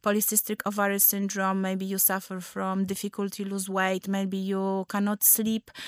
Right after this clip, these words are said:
you have skin issues, you have gut problem, maybe you suffer from autoimmunity. You know, go beyond only the symptoms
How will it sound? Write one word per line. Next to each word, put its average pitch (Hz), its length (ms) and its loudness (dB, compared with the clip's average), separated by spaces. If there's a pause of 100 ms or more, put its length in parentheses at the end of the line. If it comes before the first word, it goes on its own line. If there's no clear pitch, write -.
(120)
you 214 120 4
have 202 180 -2
skin - 440 4
issues, 214 640 2 (240)
you 214 140 0
have 214 260 -2
gut 233 320 6
problem, 208 680 2
maybe 208 240 2
you 214 100 2
suffer 214 360 2
from 214 220 -2
autoimmunity. 208 1120 2 (280)
You 226 120 4
know, 247 160 6
go 240 260 6
beyond 220 840 4 (100)
only 214 320 4
the 196 140 0
symptoms 214 920 2